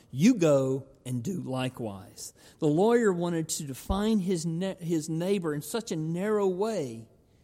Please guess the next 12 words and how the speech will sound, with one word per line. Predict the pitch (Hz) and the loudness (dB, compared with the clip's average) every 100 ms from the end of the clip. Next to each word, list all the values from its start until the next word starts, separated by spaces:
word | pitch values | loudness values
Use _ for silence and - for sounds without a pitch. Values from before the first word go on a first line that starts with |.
| _ _ _ _ _ _ | _ _ _ _ _ _
so | - 185 | -2 -2
that | 165 | 0
he | 175 175 | -2 -2
could | 160 | -4
set | - 196 - | -2 -2 0
limitations | 165 190 175 - 233 240 - 175 143 147 | 2 2 2 0 0 0 0 -2 -2 -4
on | 160 165 | -2 -2
the | 156 156 | 2 2
obedience | 143 131 180 196 170 139 127 - - - | 2 0 0 0 -2 -6 -8 -12 -16 -10
expected | 135 - - 180 160 - 123 | -10 -8 -6 -4 -2 2 2
of | 117 101 | 2 -4
him. | 90 | -10